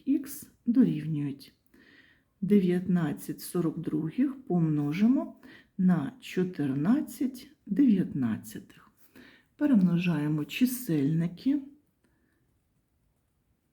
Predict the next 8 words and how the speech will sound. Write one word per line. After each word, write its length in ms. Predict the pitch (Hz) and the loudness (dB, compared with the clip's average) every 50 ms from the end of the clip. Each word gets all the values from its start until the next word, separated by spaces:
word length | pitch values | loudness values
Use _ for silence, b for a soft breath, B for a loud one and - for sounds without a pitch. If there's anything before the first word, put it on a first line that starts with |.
| _ _ _ _ _ _ _ _ _ _ _ _ _ _ _ _ _ _ _ _ _ b b b b b b b b b b _ _ | _ _ _ _ _ _ _ _ _ _ _ _ _ _ _ _ _ _ _ _ _ b b b b b b b b b b _ _
і 140 | - 339 339 | 2 2 4
знаменники. 1080 | 240 226 220 214 233 220 180 160 160 160 165 165 160 160 151 147 - - - - 165 170 170 - - _ _ _ _ _ _ _ _ _ _ _ _ _ _ _ _ _ _ _ _ _ _ _ _ _ _ _ _ _ b b b b b b b b b b - | 6 8 8 8 8 6 6 4 2 0 0 0 0 -2 -4 -6 -10 -16 -10 -8 -8 -8 -8 -10 -16 _ _ _ _ _ _ _ _ _ _ _ _ _ _ _ _ _ _ _ _ _ _ _ _ _ _ _ _ _ b b b b b b b b b b -2
Дев'ятнадцять 960 | 180 190 233 220 220 202 196 - 202 185 180 160 156 156 - 170 165 - - | 2 4 4 6 4 2 2 2 2 2 2 2 0 -2 -6 -8 -8 -6 -8
і 40 | 175 | -2
дев'ятнадцять 800 | 156 185 170 170 175 170 175 175 165 156 151 151 - - - | 0 2 2 2 2 0 0 0 0 0 0 -2 -4 -10 -12
скорочуємо 680 | - - - 180 170 170 156 156 - - 165 160 151 151 | -14 -8 -6 -4 0 0 -2 -2 -2 -4 -2 0 0 0
на 20 | |
дев'ятнадцять, 1080 | 151 156 160 143 131 139 127 - 135 135 123 104 - - - - - 254 277 - - | 0 0 0 0 0 0 0 -2 -4 -4 -4 -4 -6 -8 -12 -6 -4 -4 -4 -4 -10